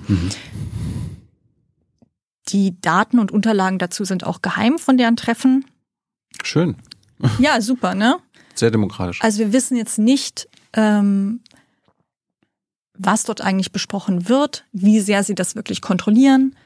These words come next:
Speaker 2: Aber es ist ein, ein sehr undemokratisches System einfach.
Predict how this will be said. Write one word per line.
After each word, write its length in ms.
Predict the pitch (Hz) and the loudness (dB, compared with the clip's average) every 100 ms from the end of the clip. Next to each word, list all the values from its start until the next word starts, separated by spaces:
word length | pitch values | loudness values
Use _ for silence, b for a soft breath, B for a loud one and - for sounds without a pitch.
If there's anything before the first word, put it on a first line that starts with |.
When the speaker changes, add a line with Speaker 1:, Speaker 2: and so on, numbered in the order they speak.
| b b _ _ _ _ _ _ | b b _ _ _ _ _ _
Speaker 2:
Aber 420 | - 202 185 185 | 0 0 2 0
es 120 | 180 202 | -2 -6
ist 140 | 190 | -6
ein, 420 | 196 190 190 175 | -2 -2 0 -2
ein 180 | - 190 | -2 -2
sehr 220 | 185 190 | 0 0
undemokratisches 800 | 202 196 190 185 - 180 - 180 | 2 2 2 -2 -2 -4 -4 -6
System 460 | 185 175 - 185 180 | -6 -6 -4 -4 -2
einfach. 440 | 175 170 - - | -2 -6 -10 -14